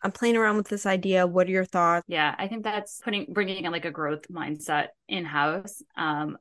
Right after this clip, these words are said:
Speaker 2: and I don't know if a lot of firms do that. And so some firms do, some don't.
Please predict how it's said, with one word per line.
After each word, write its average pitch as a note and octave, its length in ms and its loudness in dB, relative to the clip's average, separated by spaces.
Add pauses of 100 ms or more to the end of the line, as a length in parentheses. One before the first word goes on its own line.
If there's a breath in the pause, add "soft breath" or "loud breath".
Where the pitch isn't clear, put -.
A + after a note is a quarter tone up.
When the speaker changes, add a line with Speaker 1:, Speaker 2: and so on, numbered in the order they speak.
Speaker 2:
and D#3 440 -2 (220)
I G3+ 80 2
don't A#3+ 160 2
know B3+ 180 8
if G3 120 4 (140)
a F#3 80 2
lot E3+ 160 6
of D#3 120 -6
firms D#3 320 -4
do D3 200 -8
that. - 320 -2 (160)
And E3+ 240 0
so F#3 140 -6
some G3 260 0
firms C#4+ 280 2
do, C#4 200 2
some G#3+ 280 -2
don't. B3 400 2